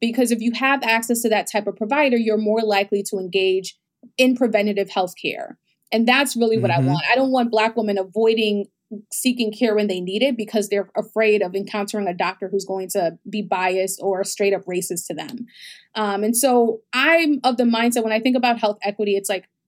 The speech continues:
Speaker 1: how are we building and designing solutions that are tailored to the specific needs of certain patient populations because they have been historically underserved, overlooked,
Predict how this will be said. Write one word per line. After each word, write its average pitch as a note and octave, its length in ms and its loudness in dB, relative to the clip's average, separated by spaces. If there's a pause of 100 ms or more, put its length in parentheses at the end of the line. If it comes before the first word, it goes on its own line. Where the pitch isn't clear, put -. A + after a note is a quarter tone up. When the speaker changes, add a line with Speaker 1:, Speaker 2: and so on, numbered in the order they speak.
(140)
Speaker 1:
how C4+ 180 4
are D#4 120 4
we C4 360 2
building A#3 460 4
and A3 80 0
designing G3+ 420 0
solutions G#3+ 840 -2 (260)
that G#3 320 2
are G#3+ 140 0
tailored A3 680 0 (220)
to G#3+ 240 -2
the G3+ 100 -2
specific A3+ 480 -2
needs G3 280 -2
of G3 100 -6
certain G3 320 -4
patient F3+ 360 -6
populations F#3 880 -4 (260)
because A#3 500 2
they G#3+ 160 4
have G#3 200 0
been G3+ 120 -4
historically G3+ 600 -2
underserved, A3 840 2
overlooked, G#3+ 680 0